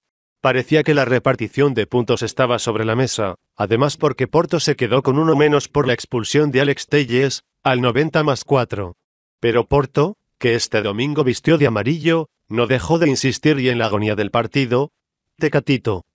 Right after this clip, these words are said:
Corona cobró un tiro de esquina por la punta de la izquierda y el defensa español Iván Marcano de cabeza puso las cifras tres guion dos,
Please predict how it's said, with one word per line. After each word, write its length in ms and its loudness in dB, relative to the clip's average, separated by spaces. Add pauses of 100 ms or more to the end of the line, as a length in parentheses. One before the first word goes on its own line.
(120)
Corona 380 2
cobró 340 2
un 120 2
tiro 220 0
de 80 0
esquina 380 0
por 160 -2
la 120 0
punta 360 0
de 120 2
la 40 0
izquierda 460 0
y 80 0
el 120 0
defensa 420 0
español 440 2
Iván 220 2
Marcano 460 2
de 80 4
cabeza 420 0
puso 360 0
las 200 0
cifras 380 -2
tres 260 0
guion 240 2
dos, 500 0